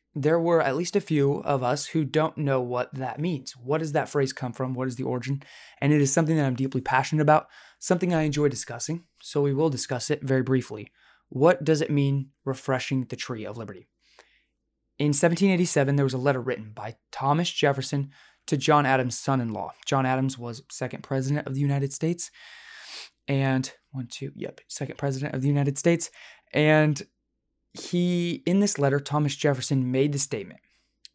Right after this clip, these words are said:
"The tree of liberty must be refreshed from time to time with the blood of patriots and tyrants." Very short sentence,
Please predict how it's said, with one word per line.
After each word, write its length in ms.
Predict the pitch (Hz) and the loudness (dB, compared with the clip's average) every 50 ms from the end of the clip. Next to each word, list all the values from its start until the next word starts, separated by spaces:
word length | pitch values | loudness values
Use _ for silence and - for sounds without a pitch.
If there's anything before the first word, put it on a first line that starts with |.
| _ - | _ -4
"The 120 | 135 135 | -4 -4
tree 380 | 135 - - - - 170 175 180 | -2 -2 -4 0 2 4 6 6
of 140 | 180 170 156 | 6 4 6
liberty 400 | 151 147 127 120 113 101 101 - _ _ _ _ _ _ - | 6 4 4 2 -2 -6 -10 -14 _ _ _ _ _ _ -4
must 300 | 123 127 135 139 139 - | 2 4 4 4 4 6
be 100 | - 165 | 4 4
refreshed 440 | 160 151 139 - 139 127 120 - - | 4 4 2 2 0 0 0 -2 -4
from 180 | - - 123 | -4 -4 -4
time 240 | 117 - - 131 135 | -4 -2 -2 0 2
to 80 | 143 139 | 2 2
time 240 | 139 - 123 117 113 | 2 0 -4 -2 -2
with 80 | 113 | -6
the 60 | - | -6
blood 200 | 107 - 120 117 | -6 -4 -4 -4
of 120 | 113 - - | -4 -6 -6
patriots 600 | - 139 135 - - 160 160 160 - - - - _ _ - | -4 -4 -2 -2 0 0 0 0 0 -4 -8 -8 _ _ -8
and 160 | - 120 - | -8 -8 -4
tyrants." 540 | - 120 113 98 78 - - - - - - _ _ _ _ _ _ _ _ _ _ _ _ _ _ _ _ - _ _ _ - | -2 -2 -2 -2 -6 -12 -14 -14 -14 -14 -18 _ _ _ _ _ _ _ _ _ _ _ _ _ _ _ _ -20 _ _ _ -14
Very 240 | 135 123 131 127 123 | -8 -6 -4 -4 -4
short 300 | - - 143 139 135 - | -4 -4 -2 -4 -2 -2
sentence, 480 | - 165 165 - 190 185 - - - | -2 -2 -2 -2 -4 -6 -6 -8 -12